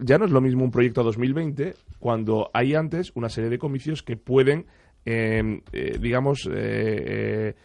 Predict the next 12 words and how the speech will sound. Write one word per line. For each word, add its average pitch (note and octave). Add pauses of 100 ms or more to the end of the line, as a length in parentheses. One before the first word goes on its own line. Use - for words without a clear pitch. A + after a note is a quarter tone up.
(160)
eh, G2+
darnos C3
pistas F3 (160)
sobre A#2+
lo A#2
que G#2+
puede F3+
pasar A#2
en A2
dos G#2+
mil A2
veinte. G2